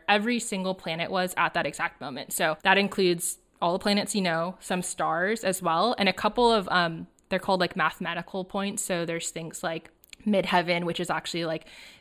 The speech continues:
halfway between two nodes, I believe. I'm gonna, I'm, I'm really bad with, like, the technical stuff, but I believe it's between two nodes. So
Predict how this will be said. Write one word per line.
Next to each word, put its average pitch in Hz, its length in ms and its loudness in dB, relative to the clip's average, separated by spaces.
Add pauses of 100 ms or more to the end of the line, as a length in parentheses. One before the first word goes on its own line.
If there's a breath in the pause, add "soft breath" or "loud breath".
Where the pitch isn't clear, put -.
halfway 175 460 2
between 170 760 -6
two 180 240 -4
nodes, 165 480 -4
I 175 100 -6
believe. 165 300 -8
I'm 170 120 -8
gonna, 170 220 -8
I'm, 180 260 0
I'm 185 200 4
really 185 220 2
bad 196 140 2
with, 196 120 -6
like, 196 100 -6
the 160 80 -6
technical - 500 -12
stuff, - 320 -10
but - 180 -12
I 180 100 -4
believe 180 220 0
it's 175 120 -6
between 165 300 -6
two 165 200 -6
nodes. 180 640 2 (240 loud breath)
So 196 420 8